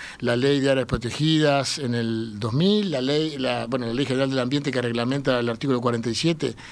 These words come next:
que fue incluido en la Constitución en la reforma del noventa y seis, y después esta ley del año dos mil, en el dos mil y poco hay otras leyes vinculadas al agua, al or-, ordenamiento territorial,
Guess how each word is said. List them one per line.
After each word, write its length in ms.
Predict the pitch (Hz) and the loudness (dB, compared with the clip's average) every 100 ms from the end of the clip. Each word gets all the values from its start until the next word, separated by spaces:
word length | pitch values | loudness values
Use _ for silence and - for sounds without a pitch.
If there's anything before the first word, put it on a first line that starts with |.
| - - - | -16 -14 -2
que 120 | 123 | 0
fue 120 | 139 | 2
incluido 240 | 135 131 139 | 2 2 2
en 40 | |
la 60 | 127 | 2
Constitución 400 | 120 117 110 135 | -2 -2 -2 0
en 40 | |
la 60 | 127 | 0
reforma 380 | 117 127 127 120 | -2 0 0 2
del 100 | 117 | 2
noventa 320 | 117 113 113 | 0 0 -2
y 60 | 110 | -4
seis, 580 | - 165 175 175 - - | 2 4 4 0 -4 -6
y 100 | 120 | -6
después 480 | 117 101 131 123 - - - | -4 0 0 -2 -8 -14 -12
esta 180 | 113 123 | -6 -2
ley 160 | 123 127 | 0 0
del 140 | 120 | 0
año 200 | 123 117 | -2 -2
dos 120 | 117 | -2
mil, 380 | 143 190 190 135 | 0 0 0 -2
en 60 | 123 | -2
el 120 | 117 | -2
dos 120 | 113 | -2
mil 440 | 123 123 120 117 - - - 117 | -2 -2 -2 -4 -8 -16 -10 -6
y 80 | |
poco 320 | 113 135 127 123 | 0 0 2 0
hay 180 | 123 | 2
otras 240 | 123 123 113 | 0 -2 0
leyes 280 | 127 123 113 | 0 0 -4
vinculadas 420 | 110 117 120 113 | -2 0 0 -2
al 120 | 107 | 0
agua, 360 | 139 160 147 123 | 2 2 2 0
al 80 | |
or-, 180 | 113 117 - | -2 -8 -8
ordenamiento 440 | 113 117 131 120 | -6 0 0 0
territorial, 500 | 117 110 117 156 175 | -2 -2 0 0 0